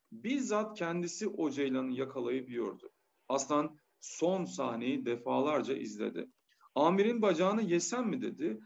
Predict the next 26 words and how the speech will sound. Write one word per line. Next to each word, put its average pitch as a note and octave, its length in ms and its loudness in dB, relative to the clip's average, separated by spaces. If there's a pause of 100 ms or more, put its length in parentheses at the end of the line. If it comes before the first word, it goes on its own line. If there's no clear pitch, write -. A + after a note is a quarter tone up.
(200)
Bir A3 220 -2
pençesiyle F3 720 0
burnunu F3 360 0
kapattı. B2+ 600 -2
Üzüldü C3+ 360 -4
amire. G#2+ 460 -2 (300)
Önünde G#3 340 2
durmamalıydı. B2 800 0 (280)
Flamingoları D#3 640 2
gördü A#2 300 0
aslan. - 460 -6 (280)
Üstüne E3+ 420 2
oturur D#3+ 540 2
denilen C3 380 4
fili C3+ 240 -2
gördü, G#2 400 -2 (100)
gördü. G#2 260 -2 (420)
Fil G#3+ 200 2
ağlıyordu. D3+ 800 6 (200)
Fil G#3+ 320 0 (180)
"Hep B3+ 200 2
ağlıyorum A3 560 2
ben." A2 200 -2
dedi. - 260 -6 (280)
Bakıcılar D3 560 0
bağırdı. C3 600 4